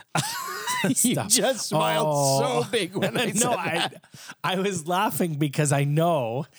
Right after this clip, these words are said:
Speaker 2: that you know that that would set me right off.
Speaker 1: <laughs>
Speaker 2: 'Cause that's my least, I couldn't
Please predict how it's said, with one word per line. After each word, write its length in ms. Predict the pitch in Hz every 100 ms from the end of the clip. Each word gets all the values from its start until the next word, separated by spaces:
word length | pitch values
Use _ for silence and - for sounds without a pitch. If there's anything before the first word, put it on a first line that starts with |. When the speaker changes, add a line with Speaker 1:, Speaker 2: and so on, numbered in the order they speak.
| - - - -
Speaker 2:
that 260 | 135 131
you 260 | 139 160 180
know 280 | 156 131 131
that 200 | 139 143
that 200 | 131 139
would 140 | 131
set 240 | - 131
me 100 | 131
right 220 | 120 113 110
off. 240 | - - 175 679 - - - -
Speaker 1:
<laughs> 340 | - - -
Speaker 2:
'Cause 200 | 160 131 123
that's 280 | 156 147 156
my 160 | 139
least, 720 | 123 120 170 226 - - - - - - - - - - - - _ 131
I 220 | 147 202
couldn't 500 | 202 - 202 196